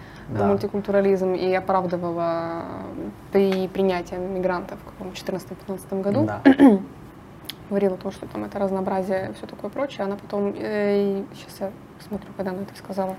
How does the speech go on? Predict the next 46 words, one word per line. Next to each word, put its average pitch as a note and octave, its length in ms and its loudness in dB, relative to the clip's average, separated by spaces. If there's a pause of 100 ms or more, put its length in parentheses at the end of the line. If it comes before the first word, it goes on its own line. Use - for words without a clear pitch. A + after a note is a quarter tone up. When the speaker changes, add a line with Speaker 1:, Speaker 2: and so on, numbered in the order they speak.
(140)
Speaker 1:
Ну, A3 80 -8
по-моему, G#3 340 2
я G3 120 0
не G3 160 2
выписывала G3 520 -6 (120)
себе. G#3 200 -6
Speaker 2:
Ну, E3 80 4
там D3+ 180 8
суть C#3+ 220 4
была C3 180 8
в - 60 -8
том, E3+ 200 4
что, A2 640 6
э, B2+ 60 8
Speaker 1:
<clears throat> - 20 2
Speaker 2:
мульти-, F#3+ 420 10
концепция A#2+ 460 4
мультикультурализма, B2+ 920 4
она B2 160 4
не, A#2 420 4 (220)
э, G2+ 640 0
как G2+ 180 -4
это - 160 -10
сказать, G2+ 320 -6 (140)
э, - 320 -12 (580)
она C3 240 8
имеет C3+ 220 8
кучу C3 260 2
недостатков A2+ 500 4
и G#2+ 40 4
дефектов. A2 580 -4 (320)
Speaker 1:
И A3 100 -2
Speaker 2:
То G3+ 60 0
есть, - 80 0
как G#3 160 4
бы, G3+ 140 4
она G#3+ 160 6
не A#3+ 120 8
Speaker 1:
создает, - 20 6
Speaker 2:
работает G#3+ 280 4
Speaker 1:
создает G3+ 280 4
Speaker 2:
сама A#3+ 140 2
по A3+ 80 6
себе. G#3 120 8
Speaker 1:
параллельные G3+ 400 6
общества, G3 640 -4